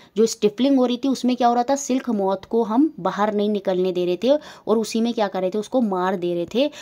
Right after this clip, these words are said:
तो वो दूसरा मेथड है। और ये वाला मेथड जो होता है, बहुत अच्छा होता है। इसी वजह से ये जो अहिंसा सिल्क होती है, इसे हम पीस सिल्क, cruelty-free silk, non-violent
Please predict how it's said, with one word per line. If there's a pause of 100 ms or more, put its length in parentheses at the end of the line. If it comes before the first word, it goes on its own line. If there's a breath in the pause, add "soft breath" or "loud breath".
(160 loud breath)
तो
वो (140)
दूसरा
मेथड
है।
और
ये
वाला
मेथड
जो
होता
है,
बहुत
अच्छा
होता
है।
इसी
वजह
से (1160 loud breath)
ये
जो
अहिंसा
सिल्क
होती
है, (260 loud breath)
इसे
हम (100)
पीस
सिल्क, (480 loud breath)
cruelty-free
silk,
non-violent